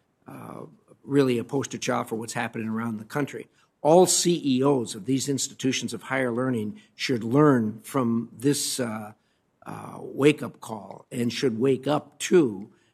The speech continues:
uh, what China is doing and, uh, providing, uh, th-, the money that it does. China is not providing the money,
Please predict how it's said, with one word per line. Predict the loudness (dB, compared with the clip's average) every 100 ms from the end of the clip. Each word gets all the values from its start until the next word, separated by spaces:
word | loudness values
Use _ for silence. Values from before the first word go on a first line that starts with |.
| _ -12
uh, | -10 -8 -10
what | -14 -8 -4 -2
China | 0 2 2 0
is | -4 -6
doing | -4 -2 -2 -4 -6 -8
and, | -8 -6 -6 -8 -18
uh, | -16
providing, | -8 -2 0 2 0 -2 -6
uh, | -10 -16 -18 -18
th-, | -18 -8
the | 0
money | 2 2 0
that | -6
it | -8
does. | -4 -4 -4 -12 _ _ -4
China | 0 2 0
is | -2
not | 0 0 0 -6
providing | -2 0 2 2 2
the |
money, | 2 2 2 0